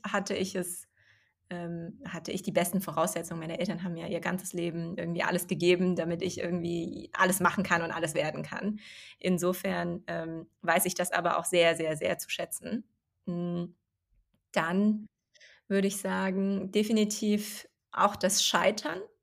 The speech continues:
Also, es ist immer so das böse S-Wort <laughs> Scheitern, also in der Startup-Szene und alles ist dann immer, ich bin dann immer die, die schon mehrmals gescheitert ist, ne?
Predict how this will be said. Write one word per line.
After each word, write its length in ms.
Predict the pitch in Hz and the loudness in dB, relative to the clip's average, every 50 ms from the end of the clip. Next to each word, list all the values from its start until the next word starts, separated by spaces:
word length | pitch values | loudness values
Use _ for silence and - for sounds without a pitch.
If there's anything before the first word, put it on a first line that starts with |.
| _ _ - | _ _ -6
Also, 300 | - 180 165 160 170 170 | -4 -4 -2 0 0 0
es 140 | 175 175 | 0 -2
ist 160 | - 190 - - | -4 -6 -2 2
immer 260 | 220 202 190 185 180 | 2 4 4 4 2
so 280 | 170 175 175 180 180 | 2 0 2 2 2
das 200 | 175 180 165 151 | 2 0 -4 -6
böse 1200 | - - - 175 190 196 196 196 175 175 175 175 175 175 170 170 165 170 170 170 170 170 180 190 - - | -8 -4 0 4 6 6 6 6 4 2 2 2 4 2 2 0 0 0 0 0 -2 -2 -4 -6 -6 -4
S-Wort 720 | - 180 170 - - - - - 196 214 - - 214 214 - | -2 0 0 2 0 -2 -2 -2 -4 -2 -2 -2 -2 -2 -2
<laughs> 0 | |
Scheitern, 920 | - - 202 - 208 269 208 - - - 196 202 220 214 220 226 226 - | 2 6 8 8 10 8 8 6 6 6 8 10 10 10 10 8 6 6
also 420 | 208 - 214 226 220 - 180 202 196 - - - - - - - - | 8 8 6 6 6 6 4 4 4 2 -4 -4 -2 -2 -2 -2 2
in 140 | - 196 190 | 4 6 8
der 120 | 185 190 190 | 8 8 8
Startup-Szene 1000 | 190 - 202 202 202 202 196 196 - - - 196 190 196 196 190 190 190 185 190 | 8 10 10 10 12 10 8 8 4 2 4 4 4 4 4 4 4 4 4 4
und 200 | 185 175 - - | 2 4 6 6
alles 200 | 190 202 202 - | 6 6 4 2
ist 220 | 190 - - 185 | -4 -4 -2 0
dann 140 | 180 185 185 | 0 2 2
immer, 440 | 196 196 190 185 185 180 180 185 - - - - - | 2 2 4 4 4 2 0 0 -4 -10 -18 -8 -6
ich 100 | - - | 2 6
bin 100 | 226 214 | 8 8
dann 120 | 214 220 | 10 10
immer 180 | 202 202 196 196 | 10 10 10 8
die, 280 | 170 156 196 202 208 202 | 8 8 8 8 8 8
die 340 | 196 196 196 185 185 180 | 8 6 6 6 4 4
schon 200 | 175 - 208 190 | 2 2 2 2
mehrmals 380 | 185 196 190 196 190 180 185 - | 4 4 4 6 4 4 2 0
gescheitert 640 | - 190 - - - 220 202 208 233 - 254 233 233 | -2 0 0 0 0 2 2 2 2 2 -2 0 2
ist, 300 | - 269 339 - - - | 0 0 0 -2 -4 -4
ne? 240 | 180 190 220 277 | -2 -2 -2 -4